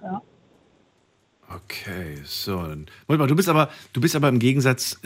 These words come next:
Speaker 2: zu dem, was ich gesagt habe, du bist grundsätzlich komplett dagegen, ne? Gegen Feuerwerk, richtig? Also du brauchst
Speaker 1: Mhm,
Speaker 2: gar kein
Speaker 1: ja,
Speaker 2: Feuerwerk.
Speaker 1: ja.
Speaker 2: Okay, gut.
Speaker 1: Aber
Speaker 2: Ich habe
Speaker 1: lieber
Speaker 2: ja gesagt, so, also ich finde ja an sich Feuerwerk schön, nur ich finde halt, äh, in professionellen Händen und nicht in Bürgerhänden. Das
Speaker 1: Bravo.
Speaker 2: war ja mein,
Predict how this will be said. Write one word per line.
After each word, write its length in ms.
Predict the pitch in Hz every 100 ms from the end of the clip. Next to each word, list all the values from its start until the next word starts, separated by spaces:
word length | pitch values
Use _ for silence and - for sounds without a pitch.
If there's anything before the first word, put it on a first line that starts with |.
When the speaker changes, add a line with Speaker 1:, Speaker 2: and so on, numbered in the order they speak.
| 90
Speaker 2:
zu 140 | -
dem, 180 | 104 113
was 100 | 104
ich 140 | 117
gesagt 300 | - 104 101
habe, 120 | 107 107
du 80 |
bist 180 | 110 110
grundsätzlich 540 | - 117 120 120 117 110
komplett 320 | 104 113 113
dagegen, 400 | 87 76 67 64
ne? 160 | 123
Gegen 240 | 131 82 82
Feuerwerk, 500 | 82 65 64 - -
richtig? 340 | 98 175 190 _ _ _ _ _ _ _ _
Also 160 | 107 104
du 100 | 120
brauchst 260 | 214 101
Speaker 1:
Mhm, 20 | -
Speaker 2:
gar 160 | 120
kein 160 | 127 196
Speaker 1:
ja, 140 | 180
Speaker 2:
Feuerwerk. 400 | 180 156 73 69 202
Speaker 1:
ja. 100 | -
Speaker 2:
Okay, 180 | -
gut. 280 | 82 76 76 - -
Speaker 1:
Aber 80 |
Speaker 2:
Ich 80 | 208
habe 100 | 240
Speaker 1:
lieber 60 | 180
Speaker 2:
ja 60 |
gesagt, 300 | 160 143 165
so, 140 | - 120
also 180 | 98 95
ich 140 | -
finde 180 | 117 104
ja 60 |
an 80 | 87
sich 180 | 87 110
Feuerwerk 420 | - 98 82 78
schön, 300 | - 110 139 - - - -
nur 160 | 101 -
ich 140 | -
finde 260 | 101 95 -
halt, 360 | 92 92 -
äh, 540 | - 90 90 85 - -
in 100 | 104
professionellen 720 | - 95 98 101 95 117 131
Händen 460 | 120 131 135 147 151
und 200 | 101 98
nicht 160 | 101
in 100 | 95
Bürgerhänden. 520 | 92 104 87 78 73 196
Das 100 | 190
Speaker 1:
Bravo. 100 | 185
Speaker 2:
war 80 |
ja 140 | 85 85
mein, 300 | 82 85